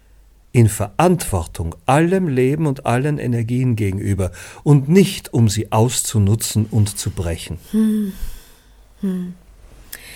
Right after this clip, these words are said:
Speaker 2: Ich habe in Kuba mitbekommen, wie jemand anderes so eine Session bekommen hat und ein armes Huhn dafür sterben musste.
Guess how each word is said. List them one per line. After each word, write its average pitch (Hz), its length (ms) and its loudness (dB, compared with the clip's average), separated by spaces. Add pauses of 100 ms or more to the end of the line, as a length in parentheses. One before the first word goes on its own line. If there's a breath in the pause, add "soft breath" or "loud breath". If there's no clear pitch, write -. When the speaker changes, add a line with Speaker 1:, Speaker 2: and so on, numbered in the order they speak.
(240 loud breath)
Speaker 2:
Ich 220 180 -6
habe 262 200 -2
in 240 140 0
Kuba 233 360 -2
mitbekommen, 220 760 -2
wie 208 100 -4
jemand 202 400 -2
anderes 220 520 -2
so 196 100 -6
eine 190 220 -4
Session 185 360 -6
bekommen 196 420 -6
hat 214 200 -6
und 202 200 -6
ein 180 240 -6
armes 196 440 -4
Huhn 233 260 6
dafür 175 300 -4
sterben 180 460 -4
musste. 170 340 -10